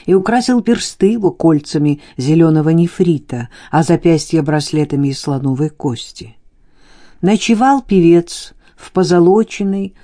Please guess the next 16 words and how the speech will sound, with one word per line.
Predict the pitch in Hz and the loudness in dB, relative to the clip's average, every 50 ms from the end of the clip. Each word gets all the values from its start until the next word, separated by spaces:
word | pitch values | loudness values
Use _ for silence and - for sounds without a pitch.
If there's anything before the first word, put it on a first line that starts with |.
| _ _ - | _ _ 0
увешанной | 170 196 185 165 180 185 180 - 180 175 175 175 | 2 4 4 4 4 2 2 0 2 2 2 2
богатыми | 165 147 165 165 143 160 160 165 - 151 151 156 151 | 2 2 0 0 2 0 -2 0 0 0 0 0 2
гобеленами | 143 160 151 147 147 143 151 147 143 139 139 135 | 2 2 2 2 2 2 2 0 0 0 -2 -2
спальне, | 127 - - - - 135 139 139 143 143 151 143 139 139 143 - - - - _ | -4 -6 -8 -6 -4 -4 -4 -4 -6 -6 -6 -8 -8 -8 -10 -14 -20 -20 -16 _
на | - 156 170 | 0 2 4
узорчатом | 175 175 156 151 185 190 180 180 - 175 170 170 175 170 170 | 4 4 4 2 2 0 0 -2 -2 -4 -2 0 2 2 4
ложе | 170 170 175 180 185 180 170 165 175 170 165 170 - _ _ - _ | 4 6 6 6 4 4 2 2 0 0 0 -4 -8 _ _ -8 _
под | 165 151 - | -6 -6 -4
цветным | - 165 175 170 175 - 180 180 175 165 | -2 0 0 0 0 2 2 2 2 2
шелковым | - - 170 170 165 156 - - 160 160 160 156 156 | 0 0 2 2 2 2 0 -2 0 0 2 0 2
балдахином. | 151 160 156 151 160 165 170 - - - 117 113 113 107 107 107 107 110 _ _ _ _ _ _ _ _ _ _ _ - _ _ - _ - _ _ _ - _ _ - _ - | 0 -2 0 0 -2 -2 -2 -6 -12 -12 -10 -8 -8 -8 -8 -12 -16 -18 _ _ _ _ _ _ _ _ _ _ _ -20 _ _ -20 _ -20 _ _ _ -20 _ _ -20 _ -4
Так | - 190 220 240 254 240 - | 0 2 2 2 2 2 2
жил | 208 190 175 175 180 196 208 220 226 220 214 - | 0 2 2 4 4 4 4 4 4 2 -2 -2
Иранон | - 190 180 175 170 165 165 170 170 180 190 196 196 190 - _ - _ - _ | 0 2 2 4 4 4 4 4 4 4 2 2 0 -2 -6 _ -20 _ -18 _
в | - 160 143 147 | -6 -4 0 2
Оонае, | 165 170 165 160 156 156 151 151 147 143 139 139 139 139 139 156 175 - | 4 4 6 6 4 4 4 2 2 2 2 0 -2 -2 -4 -6 -8 -10